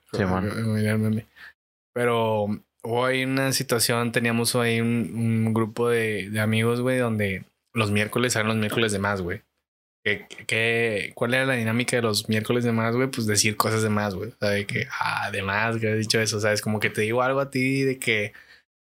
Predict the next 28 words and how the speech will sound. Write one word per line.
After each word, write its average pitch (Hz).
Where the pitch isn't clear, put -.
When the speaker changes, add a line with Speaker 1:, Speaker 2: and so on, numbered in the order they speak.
Speaker 2:
directo, 120
güey, 202
pero 117
nada 110
más 107
se 135
vale 127
los 120
miércoles. 113
O -
sea, 110
Speaker 1:
Ujú. 110
Speaker 2:
nada 113
más 113
se 160
valía 131
los 139
miércoles 131
decirlo, 117
güey. 151
Speaker 1:
Desahogarte. 98
Speaker 2:
Sí, -
güey. 104
Speaker 1:
Ok. -
Speaker 2:
O 104
sea, 107
de 104
que 98